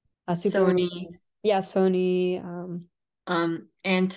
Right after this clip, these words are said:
Speaker 2: not to mention, um, we're not just talking about movies this time either. We're talk-, we're also talking about T V shows, um, because that, that's something that's under M-, Marvel now too.
Speaker 1: Mm.
Speaker 2: Um, so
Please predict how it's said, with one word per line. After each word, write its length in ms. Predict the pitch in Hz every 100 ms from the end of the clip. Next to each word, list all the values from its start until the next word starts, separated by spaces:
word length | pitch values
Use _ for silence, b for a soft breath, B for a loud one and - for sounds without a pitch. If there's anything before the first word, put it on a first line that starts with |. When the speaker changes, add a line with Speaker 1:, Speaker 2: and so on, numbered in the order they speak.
| -
Speaker 2:
not 300 | 190 180 185
to 100 | -
mention, 640 | 196 185 190 - 180 165 -
um, 440 | 170 160 156 156 _ _ _
we're 160 | 202 220
not 160 | 226
just 180 | 220 233
talking 260 | - 226 214
about 140 | 170
movies 400 | 170 185 185 165
this 160 | 170 165
time 180 | 160 180
either. 240 | 170 170
We're 120 | 160
talk-, 260 | 170 214 190
we're 140 | 185
also 240 | 185 185 190
talking 180 | 175
about 140 | 180 185
T 100 | 226
V 100 | 247
shows, 380 | - 175 196 - B B B B -
um, 400 | 165 160 147 156 - _
because 260 | 185 185 190
that, 380 | 190 180 175 - -
that's 240 | 196 190
something 480 | - - 190 190 185
that's 220 | 170 165 -
under 220 | 175 175
M-, 360 | 165 160 160 190 _ _ _ _ _ _ _ _
Marvel 600 | 214 180 180 180 170 165
now 240 | 170 170 170
too. 480 | - 190 175 175 190 b b b b
Speaker 1:
Mm. 120 | 220 208
Speaker 2:
Um, 440 | 170 160 156 156 _ _
so 580 | - 190 180 175 175